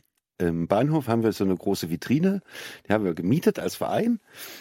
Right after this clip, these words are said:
und die nutzen wir, falls mal eine Veranstaltung ist oder irgendwas. Meistens schaffen wir es dann doch nicht, das reinzuhängen. Und da hängt aber normalerweise immer ein solch, ein großes solche Plakat auf Leinwand sozusagen, wo ein bisschen was über die Band drin drauf steht und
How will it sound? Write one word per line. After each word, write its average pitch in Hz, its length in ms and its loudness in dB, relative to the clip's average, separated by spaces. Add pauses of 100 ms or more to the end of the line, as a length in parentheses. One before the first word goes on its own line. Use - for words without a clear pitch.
(160)
und 113 260 2
die 98 100 0
nutzen 110 340 4
wir, 101 400 6
falls 85 280 -6
mal 78 120 -2
eine 85 100 0
Veranstaltung 85 640 -2
ist 82 240 -8
oder 80 220 -2
irgendwas. 82 340 0
Meistens 85 320 0
schaffen - 200 -4
wir 87 40 -2
es 80 80 -4
dann 80 160 -4
doch 82 140 -4
nicht, 95 180 -4
das - 160 -4
reinzuhängen. 90 480 2
Und 95 100 0
da 85 40 2
hängt 123 180 4
aber 101 160 2
normalerweise 95 460 0
immer 131 440 4
ein 92 120 0
solch, 98 380 0
ein 98 100 0
großes 98 420 0
solche 92 480 2 (460)
Plakat 87 520 2
auf - 140 -12
Leinwand 85 560 2
sozusagen, 82 800 -2
wo 85 80 0
ein 80 80 0
bisschen - 180 -4
was 80 140 -2
über 104 120 -10
die 92 80 -6
Band 123 360 2
drin 101 200 2
drauf 95 220 -2
steht 95 460 -2
und 85 320 -2